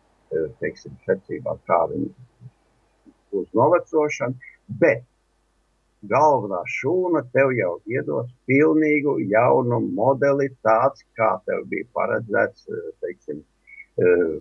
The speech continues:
matricā. Pilnīgi jauna šūna. Un, ja jauna šūna, tā tad no viņas jau sāk veidoties atkal jaunas šūnas, un atkal tādas pašas jaunas.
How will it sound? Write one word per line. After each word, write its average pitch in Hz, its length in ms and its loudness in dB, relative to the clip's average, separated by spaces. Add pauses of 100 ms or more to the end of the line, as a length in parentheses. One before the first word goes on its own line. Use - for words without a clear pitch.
matricā. 95 760 -6 (800)
Pilnīgi 135 580 2
jauna 120 400 2
šūna. 71 540 -6 (680)
Un, 208 240 4
ja 190 140 6
jauna 139 460 2
šūna, 208 560 -2 (380)
tā 147 200 4
tad 95 180 -6
no 101 220 -2
viņas 220 380 -2
jau 135 200 2
sāk - 320 -2
veidoties 117 640 0
atkal 92 400 0
jaunas 98 480 0
šūnas, 175 600 -6
un 147 220 2
atkal 135 420 2
tādas 98 460 -4
pašas - 520 -6
jaunas. 135 580 0